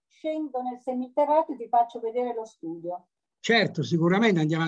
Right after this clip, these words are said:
Speaker 2: in studio perché siamo qui per quello.
Speaker 1: Eh, allora,
Speaker 2: Allora, tu
Speaker 1: mentre
Speaker 2: hai, stavi
Speaker 1: sto
Speaker 2: dicendo,
Speaker 1: vedendo
Speaker 2: ci sono due linee del tuo lavoro,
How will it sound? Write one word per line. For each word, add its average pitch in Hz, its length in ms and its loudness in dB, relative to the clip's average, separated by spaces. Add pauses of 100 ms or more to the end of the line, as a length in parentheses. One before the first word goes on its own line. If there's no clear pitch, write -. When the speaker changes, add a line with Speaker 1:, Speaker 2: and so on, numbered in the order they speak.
Speaker 2:
in 156 100 0
studio 151 420 -2
perché 143 420 -6
siamo 143 320 -8
qui 160 200 -2 (280)
per 147 240 -4
quello. 185 560 4
Speaker 1:
Eh, - 100 -20 (280)
allora, 330 500 6
Speaker 2:
Allora, 185 260 6
tu 262 100 4
Speaker 1:
mentre 240 60 8
Speaker 2:
hai, 196 280 6
stavi 220 240 4
Speaker 1:
sto 226 80 6
Speaker 2:
dicendo, 226 320 6
Speaker 1:
vedendo 214 120 4
Speaker 2:
ci 160 60 -2
sono 185 240 0
due 214 300 4
linee 226 320 2
del 190 200 0
tuo 196 120 -4
lavoro, 185 600 -2